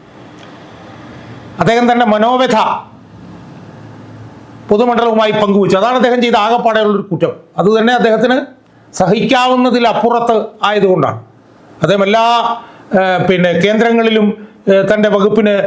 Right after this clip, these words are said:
ആവശ്യമായിട്ടുള്ള പണം ലഭ്യമാക്കണമെന്ന് പറഞ്ഞ് കയറി ഇറങ്ങി. ഇംഗ്ലീഷിൽ പറഞ്ഞാൽ pillar to post അദ്ദേഹം ഓടി. അദ്ദേഹം തന്നെ മേലുദ്യോഗസ്ഥന്മാരെ കണ്ടു, അദ്ദേഹം മന്ത്രി ഓഫീസിൽ പോയി, മന്ത്രി, മന്ത്രിയുടെ പ്രൈവറ്റ് സെക്രട്ടറി കണ്ടു. അങ്ങനെ ഒരുപാട് അധികാര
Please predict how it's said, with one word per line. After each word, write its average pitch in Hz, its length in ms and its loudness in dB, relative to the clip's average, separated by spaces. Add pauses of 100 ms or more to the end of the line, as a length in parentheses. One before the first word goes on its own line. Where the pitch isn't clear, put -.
(300)
ആവശ്യമായിട്ടുള്ള 202 500 0
പണം 190 460 -2 (140)
ലഭ്യമാക്കണമെന്ന് 190 680 0
പറഞ്ഞ് 170 220 -2
കയറി 170 220 2
ഇറങ്ങി. 147 220 -2 (140)
ഇംഗ്ലീഷിൽ 185 300 0
പറഞ്ഞാൽ 185 220 0 (140)
pillar 233 260 2 (120)
to 240 60 0 (140)
post 202 260 -2 (400)
അദ്ദേഹം 165 300 0
ഓടി. 107 160 0 (1500)
അദ്ദേഹം 214 260 2
തന്നെ 214 140 2
മേലുദ്യോഗസ്ഥന്മാരെ 220 760 2
കണ്ടു, 208 180 2 (1000)
അദ്ദേഹം 208 260 2
മന്ത്രി 196 220 2
ഓഫീസിൽ 226 340 2 (100)
പോയി, 214 200 2 (880)
മന്ത്രി, 202 200 2 (220)
മന്ത്രിയുടെ 226 340 2
പ്രൈവറ്റ് 220 280 0
സെക്രട്ടറി 196 320 0
കണ്ടു. 214 180 2
അങ്ങനെ 233 240 2
ഒരുപാട് 254 580 2 (400)
അധികാര 240 380 2